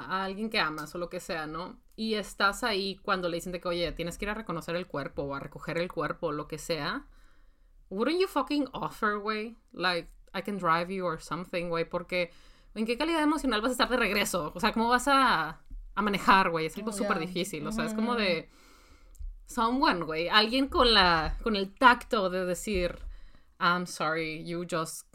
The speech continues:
Speaker 1: o sea, te reblipeaste y, y cuando, la, la última vez que te blipeaste, viste cómo as-, <laughs> cómo asesinaron al amor de tu vida,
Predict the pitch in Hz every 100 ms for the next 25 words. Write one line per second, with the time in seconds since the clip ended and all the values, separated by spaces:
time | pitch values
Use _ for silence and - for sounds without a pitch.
0 | - 180 196 175 - 202 180 208 202 196
1 | 226 240 - 302 277 185 220 190 202 196
2 | 185 175 175 170 196 220 226 254 294 269
3 | 285 247 208 190 240 247 269 226 247 233
4 | 220 240 214 294 240 269 233 196 185 220
5 | 196 170 170 185 226 185 160 156